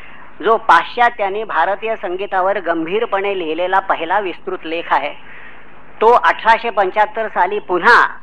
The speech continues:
सुरेंद्र मोहन टागोरांच्या प्रयत्नानं लोकांच्या पुढं यायला लागला. खुद्द सौरेंद्र मोहन टागोर ह्या व्यक्तीने हिंदू म्युझिक नावाचं एक पुस्तक प्रसिद्ध केलं, जे दहा वर्षामध्ये दुसरी आवृत्ती काढायला लागली त्याची.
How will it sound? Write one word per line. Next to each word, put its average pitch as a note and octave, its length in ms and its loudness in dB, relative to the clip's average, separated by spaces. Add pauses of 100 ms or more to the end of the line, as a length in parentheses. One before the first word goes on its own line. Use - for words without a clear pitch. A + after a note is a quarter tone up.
(140)
सुरेंद्र A3+ 400 -2
मोहन G#3 260 0
टागोरांच्या G3 640 4
प्रयत्नानं F#3 580 0
लोकांच्या E3 460 -2
पुढं E3+ 200 -4
यायला E3 360 4
लागला. E3 320 2 (1080)
खुद्द A3 320 -2 (440)
सौरेंद्र A3+ 440 2
मोहन A3 300 4
टागोर F#3+ 400 4
ह्या G#3 180 0
व्यक्तीने G3 540 0 (480)
हिंदू G#3+ 400 -2
म्युझिक A3+ 400 -4
नावाचं G3 360 2
एक G3+ 140 -4
पुस्तक G#3+ 380 -4
प्रसिद्ध F3+ 420 -4
केलं, E3 260 -6 (1000)
जे A3+ 100 4
दहा G3 340 6
वर्षामध्ये A3 500 2
दुसरी F#3 360 -4
आवृत्ती G#3 420 2
काढायला E3+ 340 2
लागली E3 240 -2
त्याची. E3 340 -6